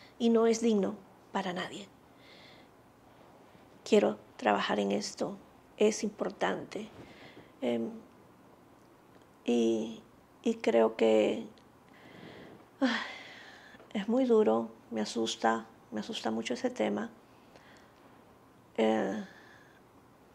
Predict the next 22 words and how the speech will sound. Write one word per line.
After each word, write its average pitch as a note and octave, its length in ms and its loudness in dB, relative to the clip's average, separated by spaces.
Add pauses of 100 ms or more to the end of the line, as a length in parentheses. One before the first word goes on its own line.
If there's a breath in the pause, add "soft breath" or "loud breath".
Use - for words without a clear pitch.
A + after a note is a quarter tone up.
(420)
los G#3+ 220 0
años G#3 240 0
van G#3+ 180 -2
pasando A3+ 680 -2 (880 soft breath)
y G#3 760 2 (560)
como G#3+ 160 4
padres G#3+ 460 2
vamos G#3 400 -2 (320 loud breath)
creciendo, A3 840 4 (220)
¿no? A#3 320 -4 (340)
Entonces, G#3+ 800 -4 (220)
esto G#3+ 300 -4
se A3+ 120 -2
va G3+ 100 4
acentuando, G3+ 680 0
es - 140 -10
una G#3+ 180 -4
preocupación A2 640 -4 (920 loud breath)
que G#3 380 6
definitivamente A3 1000 0
vamos G#3 340 0
a, G#3 360 -2